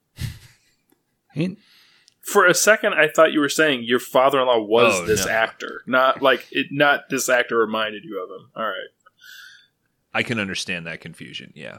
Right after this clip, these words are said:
Speaker 3: but
Speaker 2: Okay.
Speaker 3: I, uh, he's also in Ace Ventura.
Speaker 1: Mm-hmm.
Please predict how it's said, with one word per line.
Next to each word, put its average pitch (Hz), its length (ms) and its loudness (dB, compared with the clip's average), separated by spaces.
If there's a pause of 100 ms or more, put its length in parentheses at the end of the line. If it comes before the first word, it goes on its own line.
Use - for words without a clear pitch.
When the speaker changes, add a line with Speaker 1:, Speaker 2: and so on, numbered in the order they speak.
(160)
Speaker 3:
but - 260 -14 (680)
Speaker 2:
Okay. 113 220 -8 (480)
Speaker 3:
I, 110 40 -4
uh, 107 360 -4
he's 113 240 -6
also 180 220 2
in 147 80 -4
Ace 120 180 -2
Ventura. 110 640 -8 (640)
Speaker 1:
Mm-hmm. 101 240 -10